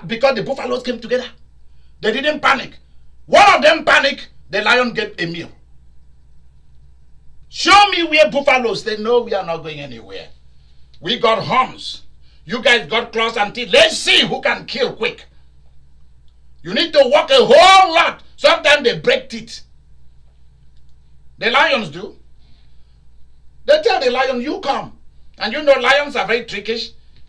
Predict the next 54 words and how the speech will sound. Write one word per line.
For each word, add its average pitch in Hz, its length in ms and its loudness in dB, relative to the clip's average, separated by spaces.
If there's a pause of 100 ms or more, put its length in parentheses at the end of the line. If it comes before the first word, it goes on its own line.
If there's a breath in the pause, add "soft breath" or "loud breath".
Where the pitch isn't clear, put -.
(340)
They 214 120 2
will 277 100 6
allow 214 380 0
one 220 220 0
buffalo 208 400 -2
to 175 180 -10
chase 226 360 -2
them, 190 280 -4
and 175 160 -4
they 175 40 -6
will 170 100 -8
pretend 226 380 -4
like 170 180 -2
they 170 80 -6
are 170 140 -2
running 214 320 -4
far 214 240 -4
away 165 220 -8
so 208 140 -6
as 180 180 -2
to 165 80 -14
lure 185 280 -6
him 196 160 -12
from 147 200 -10
the 139 100 -14
group. 147 320 -16 (580)
That's 214 220 -2
what 196 120 -6
we 170 100 -8
call 185 260 -6
ambush. 165 400 -6 (160 soft breath)
And 160 120 -10
then 190 180 -4
turn - 120 -6
around 170 300 -4
to 156 100 -14
get 185 180 -4
that 143 220 -4
one. 123 240 -14 (1120)
So, 247 100 0
they, 240 220 -2
so 262 100 2
you 240 180 -6
hear 254 200 4
the 202 100 -6
buffalo 220 360 -6
telling 220 280 -6
that 196 160 -2
one, 185 160 -6
"Come 269 160 2
back, - 160 -4
come 277 160 2
back. - 240 -8
Don't, 240 240 -6